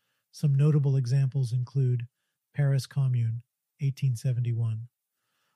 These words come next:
a short-lived revolutionary government in France that implemented principles such as direct democracy, worker self-management, and decentralized decision-making. Free Territory of Ukraine,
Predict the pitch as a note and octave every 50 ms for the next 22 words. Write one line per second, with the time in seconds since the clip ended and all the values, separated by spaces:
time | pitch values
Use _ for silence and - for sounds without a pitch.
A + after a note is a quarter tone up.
0 | _ - D3 A#2 - - D3+ D3+ E3+ E3 C#3+ D3 C#3 B2 C#3 C3+ C3+ A#2+ C3+ C3
1 | C#3 C3 - - C#3 C3 C3 B2 C3 C3+ B2+ B2+ B2+ B2+ B2+ A#2+ A#2+ A#2+ - -
2 | - B2+ A#2+ A#2 A#2+ A#2+ - - - C3 B2 E3+ C#3+ C3 - C#3 C3+ C3 C3 A#2+
3 | B2+ A#2+ - - D3 C#3+ B2 - C#3 A#2 B2+ B2+ A#2+ A2 - - B2 - - B2+
4 | A2 - - C3+ B2 C3 C3 - _ - B2+ B2 B2 B2+ B2 - - A#2+ - -
5 | C#3 B2+ B2+ B2 - _ _ _ _ _ _ _ _ _ C#3+ C3 C#3+ C3 - D#3+
6 | C3+ - - - C#3 B2+ A#2 - C#3+ C3+ C3 C3 C3 A#2+ - - C3 B2 B2 -
7 | _ _ _ _ _ _ _ _ D#3+ C#3+ C3+ A#2+ D3 D#3 C3 - - D3+ C3+ -
8 | - C3+ B2+ B2 B2 B2 A#2 - - B2+ - - D3+ C#3+ A#2+ C3 B2 A#2 A#2 A#2
9 | - - B2 A2+ A2+ - _ _ _ _ _ _ _ _ _ _ _ _ _ _
10 | _ _ - E3 D#3 D#3 C#3 - D3+ C#3+ C#3+ C3+ - D3 D3 C3+ C3+ C3+ B2 A2+
11 | C3 C3 B2 - - D3+ D3 C3+ B2+ A#2+ A#2 A2+